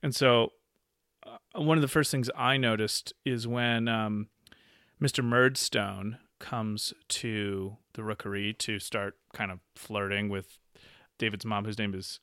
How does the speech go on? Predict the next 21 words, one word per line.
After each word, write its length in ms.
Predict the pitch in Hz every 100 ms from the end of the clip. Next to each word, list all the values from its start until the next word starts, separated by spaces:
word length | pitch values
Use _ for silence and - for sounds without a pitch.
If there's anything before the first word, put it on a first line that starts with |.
| -
Clara. 500 | - 123 101 101 - _ _ - - _ - -
As 180 | 147 135
the 60 |
story 280 | 120 151 131
goes, 380 | 107 131 131 120
and 100 | 113
we 80 | 110
kinda 220 | 139 127
get 140 | 113 107
a 40 |
bit 160 | 120 107
of 140 | 95
more 160 | 113 107
of 60 |
a 40 | 98
sense 260 | - 123 113
of 80 | 110
Murdstone's 720 | 113 110 - 117 107 104 -
firmness 680 | 139 135 131 120 143 - - - - -
and 160 | - 107
his 500 | 110 104 95 -